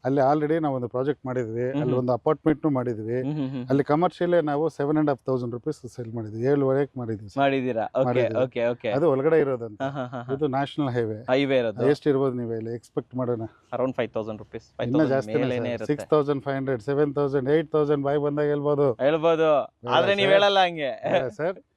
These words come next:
Speaker 1: ಕಮರ್ಷಿಯಲ್ ಎರಡು ಸೈಟ್ ಬಿಟ್ಟು ಒಳಗಡೆ
Speaker 2: ಹಾ, ಹಾ.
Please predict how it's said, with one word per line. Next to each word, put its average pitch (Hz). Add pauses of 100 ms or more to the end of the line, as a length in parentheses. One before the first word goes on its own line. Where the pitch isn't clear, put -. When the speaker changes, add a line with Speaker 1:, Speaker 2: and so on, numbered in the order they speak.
(400)
Speaker 1:
ಕಮರ್ಷಿಯಲ್ 160
ಎರಡು 143
ಸೈಟ್ 147
ಬಿಟ್ಟು 135
ಒಳಗಡೆ 131
Speaker 2:
ಹಾ, 143
ಹಾ. 135